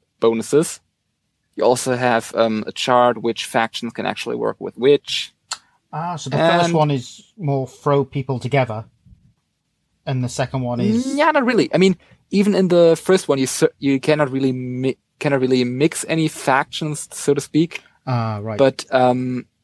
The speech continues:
Speaker 1: like, the Call to Arms makes it, like, actually have an impact. So
Speaker 2: Right.
Speaker 1: you have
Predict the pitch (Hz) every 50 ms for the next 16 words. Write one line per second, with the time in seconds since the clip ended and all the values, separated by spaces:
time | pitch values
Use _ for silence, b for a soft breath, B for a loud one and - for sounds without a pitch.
0 | _ _ _ _ _ _ _ _ - 135 135 - - - - 123 131 131 127 -
1 | - 147 143 - 156 117 131 135 127 - 143 131 131 - 135 127 123 117 113 -
2 | - - 127 127 123 - - 139 123 123 120 117 117 107 120 117 - 107 95 90
3 | - - - - 117 110 110 110 _ _ _ _ _ _ _ _ _ _ _ _
4 | _ _ _ _ _ 131 123 - 123 120 127 127 127 120 131 131 127 123 123 -
5 | -